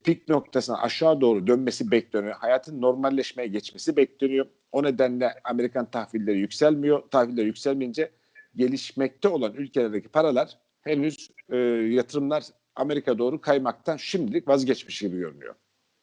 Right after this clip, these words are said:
Şimdi bunlar çok önemli şeyler. Ama ve lakin bizim gibi ülkelerin de bundan faydalanması için bir an önce şeffaflığı getirip güveni kazanması lazım. Ya biz bunu yapmıyoruz. Biz kabadayılık yapıyoruz. Yapamazsın kabadayılık ya.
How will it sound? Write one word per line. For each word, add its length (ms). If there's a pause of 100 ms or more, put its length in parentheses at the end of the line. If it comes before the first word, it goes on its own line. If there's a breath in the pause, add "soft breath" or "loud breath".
(120)
Şimdi 340
bunlar 220
çok 200
önemli 400
şeyler. 340 (1400)
Ama 280
ve 120
lakin 520 (400)
bizim 280
gibi 180
ülkelerin 380
de 140
bundan 260
faydalanması 760
için 300 (460)
bir 120
an 140
önce 200
şeffaflığı 580
getirip 400 (240)
güveni 400
kazanması 560
lazım. 320 (340)
Ya 160
biz 200
bunu 140
yapmıyoruz. 720
Biz 140
kabadayılık 420
yapıyoruz. 260
Yapamazsın 460
kabadayılık 480
ya. 120